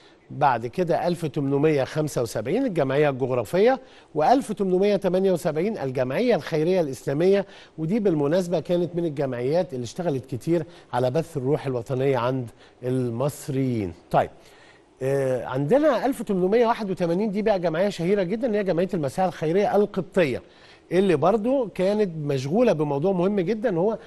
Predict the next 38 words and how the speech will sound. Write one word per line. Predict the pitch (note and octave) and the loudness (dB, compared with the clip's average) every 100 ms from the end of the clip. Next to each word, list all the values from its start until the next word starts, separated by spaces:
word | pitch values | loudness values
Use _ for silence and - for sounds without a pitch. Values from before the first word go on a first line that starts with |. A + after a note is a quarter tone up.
| - E3+ | -8 0
نبذ | F#3 E3 D3+ C#3 C3+ - | 0 0 -2 0 0 -2
يعني | B2 A#2 A#2+ A#2 | -2 -2 -2 -4
التطرف | A#2+ C3+ D#3 D#3+ D#3+ C3+ | -6 -6 -2 0 0 -2
الديني، | C3 A#2 E3 E3+ D3 | -4 -2 0 2 2
نبذ | D#3 C#3+ | 0 -2
التعصب | A#2+ B2 B2+ C#3+ - E3 C3+ - - - | -4 -2 0 0 -2 -6 -6 -10 -14 -4
ما | B2+ | -2
بين | B2+ D3+ C#3+ C#3 - - - | 2 2 2 0 -8 -20 -8
قطبي | C3+ A#2+ C#3 C3 B2+ C3 | -6 0 0 0 -4 -2
المجتمع | C3 C3 B2+ A#2+ C#3+ B2+ A#2+ | 0 0 -4 -4 -4 -2 -4
في | C3 | -4
ذلك | A2+ A#2+ A#2+ A#2 B2 | 0 2 0 -2 -2
الوقت، | A#2+ G3 - | 0 0 0
لأنه | E3+ E3 | -2 -2
كان | D3+ C#3 | -2 0
بدأ | D#3 D3 B2 | 0 0 -2
فيه | - | -4
شوية | C#3+ C#3+ C3 C3 B2+ - - - | -4 0 0 0 -2 -10 -20 -4
مناوشات. | D#3 C3+ A2 - - - | 0 2 0 -4 -4 2
طيب، | C#3+ F#2 - - F#3 | 2 0 -14 -8 -4
هي | |
الجمعيات | F3 F3+ G#3+ B3+ | 0 2 2 2
الأهلية | F3 D#3 G#3+ | 0 2 0
زي | G3 | 0
ما | F#3+ | 0
قلنا | G3+ G#3 | 0 0
شفنا | F#3+ G#3 G#3 | -2 -4 -4
كان | F#3 E3 C3 | -2 -4 -6
فيها | - G3+ F3+ F3 - - - | -2 2 2 0 -6 -20 -2
شوية | G3 F#3+ | 2 2
ثقافة، | - - F#3 F#3 F3+ | 0 0 2 2 0
فيها | D3 F3+ | 0 -2
شوية | D#3 F3+ F3+ F3+ | 0 0 0 0
أمور | C3 D3+ F3 | -4 0 0
وطنية. | D#3 - C#3+ C3 G#2+ | 0 -2 -2 -2 -2
طب | - C3+ B2 | -2 -2 0
وبعدين | B2 A#2 C3 C#3 | 0 0 0 0
بقى؟ | A#2 A2+ | 0 -2